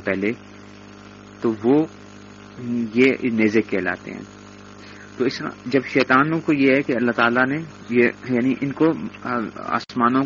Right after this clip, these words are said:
کو محفوظ رکھا ہوا ہے شیطان مردود سے، یہ جا کر کیا کرتے ہیں، یہ سننے کی کوشش کرتے ہیں،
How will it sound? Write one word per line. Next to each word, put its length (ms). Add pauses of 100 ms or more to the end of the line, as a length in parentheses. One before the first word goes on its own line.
کو 100
محفوظ 380
رکھا 260
ہوا 160
ہے 40
شیطان 360
مردود 380
سے، 60 (2250)
یہ 220
جا 180
کر 160
کیا 240
کرتے 300
ہیں، 100
یہ 120
سننے 360
کی 120
کوشش 400
کرتے 320
ہیں، 180